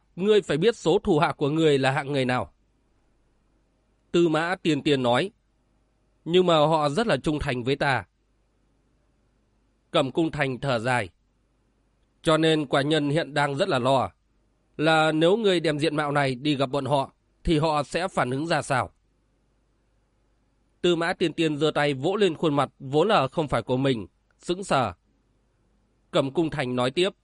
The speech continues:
có thể là ngươi không tin, nhưng là đúng là như vậy. Ngay cả giọng nói của ngươi cũng đã khác hẳn lúc trước.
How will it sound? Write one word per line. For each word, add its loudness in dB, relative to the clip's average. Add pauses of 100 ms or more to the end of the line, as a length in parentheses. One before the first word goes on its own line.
(1400)
có 0
thể 2
là 4
ngươi 0
không -2
tin, 0 (480)
nhưng 4
là 4
đúng 0
là 4
như 0
vậy. 0 (720)
Ngay 2
cả 0
giọng -4
nói 0
của 0
ngươi 0 (180)
cũng -2
đã 0
khác -2
hẳn 0
lúc -4
trước. 0